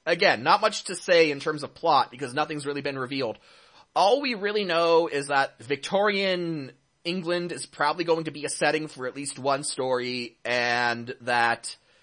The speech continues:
it will probably ha-, follow up from the end of, uh, the last season,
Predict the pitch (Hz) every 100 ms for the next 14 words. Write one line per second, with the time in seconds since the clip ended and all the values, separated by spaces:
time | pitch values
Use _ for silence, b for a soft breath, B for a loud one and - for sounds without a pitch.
0 | _ _ 156 156 127 - - 127 127 131
1 | 147 147 135 131 135 135 143 147 - -
2 | 160 143 147 135 120 - - 135 131 117
3 | 120 117 117 - 117 110 110 107 107 104
4 | 107 104 104 117 _ _ _ - 127 110
5 | 143 190 185 - 151 147 143